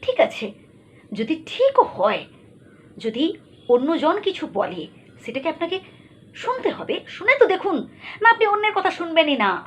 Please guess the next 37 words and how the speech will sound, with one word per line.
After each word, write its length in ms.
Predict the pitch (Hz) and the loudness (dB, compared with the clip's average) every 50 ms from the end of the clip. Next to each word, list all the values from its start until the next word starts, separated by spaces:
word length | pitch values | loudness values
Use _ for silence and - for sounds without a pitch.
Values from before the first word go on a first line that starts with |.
| 233 | 0
আপনি 140 | 240 - 330 269 | 0 0 0 -4
শুধু 140 | 330 339 339 311 269 | -2 -2 0 0 2
নিজে 160 | 285 285 381 427 427 | 4 6 6 6 8
যেটা 160 | 403 392 381 370 359 | 6 6 6 6 6
বলেন, 220 | 359 359 370 381 370 320 262 262 | 6 6 6 4 0 0 -2 -2
নিজে 200 | 277 269 330 392 294 330 | 0 2 2 2 2 2
যেটা 140 | 330 330 294 254 | 4 4 4 4
বলেন 180 | 269 269 339 381 370 | 4 4 4 4 4
যেন 100 | 359 349 330 294 | 2 2 2 2
অপরে 200 | - 285 294 294 - | 2 0 -4 -4 -6
শোনে, 220 | - 247 233 214 180 170 - - - - - - - - - - 214 226 | -6 -4 -4 -4 -4 -6 -10 -18 -20 -20 -20 -18 -18 -12 -4 0 4 6
নিজে 220 | 269 294 262 381 415 415 | 8 8 8 8 6 6
যেটা 140 | 339 330 294 - | 6 2 4 4
করতে 180 | 277 269 269 330 320 | 4 2 2 2 4
চান 120 | 349 392 392 - - | 4 4 4 4 2
অপরে 180 | 240 - 320 359 339 | 2 2 0 0 0
যেন 80 | 349 330 311 - | -2 -2 -2 -2
সেটাই 240 | 226 - 254 277 262 - | 0 2 2 2 2 0
করে, 160 | 165 165 160 - - - - - - - - | -4 -6 -8 -12 -16 -20 -20 -20 -20 -18 -12
এমনটা 240 | 175 214 262 285 359 370 | -10 -8 -6 -6 -6 -4
করলে 160 | 370 359 349 - - | -6 -6 -6 -6 -6
চলবে 200 | 175 - - 165 160 - | -8 -8 -8 -10 -12 -12
না। 40 | - - - - - - - - - - - - - - - - - - - - - - - - - - - - - - - - - 262 285 | -16 -20 -20 -20 -20 -20 -20 -20 -20 -20 -20 -20 -20 -20 -20 -20 -20 -20 -20 -20 -20 -20 -20 -20 -20 -20 -20 -20 -20 -20 -8 0 2 2 2
একতরফা 500 | 285 - - - 269 233 220 - - 262 214 | 0 -2 -4 -2 -2 -2 -2 -4 -6 -6 -6
ডিসিশনে 360 | 220 220 277 269 277 285 - - - | -6 -6 -6 -6 -6 -4 -4 -4 -4
কখনো 200 | - - 277 220 - | -4 -8 -12 -14 -14
হাঁটবেন 280 | - - - - - - - | -16 -18 -18 -16 -16 -16 -16
না। 40 | - - - - - - - - - - - - - - - - - - - - - - 285 339 | -16 -18 -20 -20 -20 -20 -20 -20 -20 -20 -20 -20 -20 -20 -20 -20 -20 -20 -20 -20 -6 0 0 0
আজ 80 | 349 - - | 0 4 6
পর্যন্ত 320 | 466 480 466 - 480 466 453 392 - - | 6 6 8 6 4 4 2 0 4 4
যা 100 | 277 269 277 277 | 6 6 4 4
হয়েছে 240 | - 208 220 214 403 - - - 262 | 0 -2 0 0 -2 -2 0 2 4
এবার 160 | - 339 381 - - - | 4 4 4 2 0 -2
একটু 220 | 415 415 - - 494 466 - | -2 -2 2 4 4 4 4
চেঞ্জ 160 | 220 170 - - - - | 0 -8 -10 -10 -12 -12
করুন, 200 | - - - - - - - - - - - - - - - - - - - - | -14 -14 -16 -20 -20 -20 -20 -20 -20 -20 -20 -20 -20 -20 -20 -20 -20 -10 -2 2
অ্যাডজাস্ট 400 | 220 - 220 - - 330 - | 2 2 2 0 -4 -6 -6